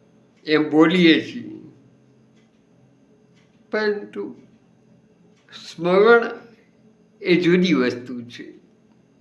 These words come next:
સ્મરણ કરવું એ જાપ નથી. આપણે જે જપ કરીએ છીએ ને, એ જપ નથી. સ્મરણ એક અલગ છે.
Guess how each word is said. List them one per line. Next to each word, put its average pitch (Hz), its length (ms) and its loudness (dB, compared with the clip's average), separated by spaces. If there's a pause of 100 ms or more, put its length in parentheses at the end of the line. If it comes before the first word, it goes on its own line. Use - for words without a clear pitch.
(1000)
સ્મરણ 208 640 2
કરવું 277 440 4
એ 226 260 4
જાપ 160 460 2
નથી. 139 800 -6 (1160)
આપણે 127 320 -4
જે 123 240 -6
જપ 143 300 -2 (120)
કરીએ 214 400 0
છીએ - 240 -10
ને, 170 340 -14 (440)
એ 139 240 -2
જપ 160 360 -2
નથી. - 520 -12 (2250)
સ્મરણ 240 800 2 (1120)
એક 156 220 -2
અલગ 165 500 0
છે. 92 440 -16